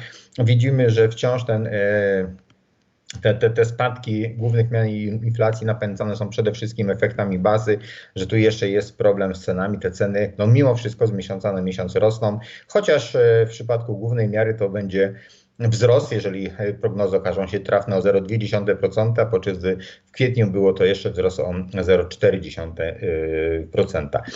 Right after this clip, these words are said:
Te dane są o tyle istotne, że zostaną opublikowane dzień przed posiedzeniem, e, FED. E, i owszem, e, może nie będą miały wpływu na samą decyzję FED, bo, bo, bo FED, e, e,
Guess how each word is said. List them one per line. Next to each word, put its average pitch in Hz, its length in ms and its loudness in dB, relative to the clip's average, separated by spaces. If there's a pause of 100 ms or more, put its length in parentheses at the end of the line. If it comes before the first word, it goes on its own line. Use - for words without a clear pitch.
(420)
Te 160 340 4
dane 165 300 0
są 139 240 -2
o 117 40 2
tyle 156 220 0
istotne, 123 460 -4
że 110 100 -4
zostaną 117 340 -4
opublikowane 107 640 -2
dzień 113 220 0
przed 113 180 -4
posiedzeniem, 98 760 -2
e, 90 180 4
FED. 131 460 2 (360)
E, 113 220 4
i - 240 -8
owszem, 135 580 -2
e, - 20 -4 (720)
może 123 300 0
nie 120 100 0
będą 196 260 2
miały 127 220 2
wpływu 107 680 -2
na 107 180 0
samą 110 300 0
decyzję 107 640 2
FED, 95 340 0
bo, 92 140 0
bo, 90 180 -4
bo 95 320 2 (460)
FED, 104 420 2
e, 113 60 2
e, 98 280 0